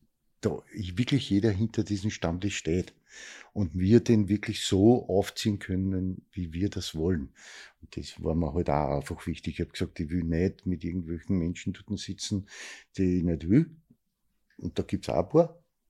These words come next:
<laughs> muss ich ehrlicherweise sagen. Aber jetzt, in Wahrheit ist es ja so, dass man das richtig Spaß macht, weil ich da, da so ein bisschen die Menschen auch hinter diesen Menschen kennenlernen kann.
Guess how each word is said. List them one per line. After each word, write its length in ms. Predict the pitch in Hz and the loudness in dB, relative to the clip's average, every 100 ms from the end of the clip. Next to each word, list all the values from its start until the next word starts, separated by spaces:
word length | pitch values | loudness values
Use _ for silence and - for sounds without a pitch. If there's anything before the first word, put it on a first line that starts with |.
| _ | _
<laughs> 500 | - - - 113 _ - | -18 -16 -10 -10 _ -6
muss 120 | 85 | 2
ich 80 | 87 | 4
ehrlicherweise 540 | 90 92 87 90 85 | 4 4 4 4 2
sagen. 360 | - 87 117 147 - - - - - _ - | 2 4 4 0 -10 -16 -16 -18 -20 _ -4
Aber 480 | 101 101 104 113 123 | 4 6 8 10 8
jetzt, 440 | 76 87 101 - _ _ _ - | 6 0 0 -2 _ _ _ -12
in 220 | - 104 | 0 2
Wahrheit 340 | 90 107 143 131 | 6 8 8 6
ist 140 | 143 | 4
es 100 | 139 | 2
ja 100 | 143 | 2
so, 140 | 131 135 | 2 0
dass 240 | 120 - | 0 -4
man 80 | 98 | -2
das 220 | 104 - | -2 0
richtig 380 | 101 110 123 - | 0 0 -6 -8
Spaß 460 | - - - 101 127 | -8 -8 -6 -2 0
macht, 360 | 131 131 - | 0 -2 -2
weil 280 | 95 104 107 | 0 2 0
ich 140 | 101 | -2
da, 200 | - 95 | -4 -2
da 240 | 98 101 101 - | 0 -2 -4 -10
so 140 | - | -4
ein 100 | 92 | -4
bisschen 220 | - 95 | -2 -6
die 100 | - | -2
Menschen 380 | 82 87 - 101 | -2 -2 -2 -2
auch 60 | 90 | -2
hinter 260 | 90 92 | -2 -4
diesen 320 | 87 87 - 73 | -6 -6 -6 -6
Menschen 360 | 76 - - | -6 -10 -16
kennenlernen 560 | - 73 71 69 69 69 | -8 -6 -6 -6 -8 -6
kann. 200 | 78 | -8